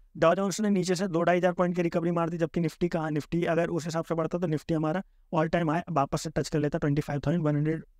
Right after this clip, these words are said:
और ट्वेंटी फ़ाइव थाउजेंड टू हंड्रेड। तो इसलिए हमें दिख रहा है यहाँ पर चार सौ से पाँच सौ पॉइंट की अभी भी जगह है निफ्टी में बढ़ने की।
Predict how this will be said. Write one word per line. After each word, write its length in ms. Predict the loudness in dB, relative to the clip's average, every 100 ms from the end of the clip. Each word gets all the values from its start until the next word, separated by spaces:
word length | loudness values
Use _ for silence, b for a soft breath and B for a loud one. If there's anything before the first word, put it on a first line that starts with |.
| -4
और 120 | 0
ट्वेंटी 240 | 0 0
फ़ाइव 200 | 0 0 0
थाउजेंड 160 | 0
टू 100 | 0
हंड्रेड। 240 | 0 -2 -8 _ 0
तो 60 |
इसलिए 240 | 0 2 2
हमें 160 | 2
दिख 140 | 2 0
रहा 80 |
है 60 | 2
यहाँ 100 | 2
पर 120 | 0
चार 180 | 0 -2
सौ 120 | -2
से 120 | -4
पाँच 220 | -2 -2 -2
सौ 80 |
पॉइंट 240 | -2 -2 0
की 60 |
अभी 180 | -2 0
भी 120 | -2
जगह 180 | 0 0
है 60 | 0
निफ्टी 260 | -2 -2
में 120 | -2 0
बढ़ने 260 | -2 -2
की। 120 | -8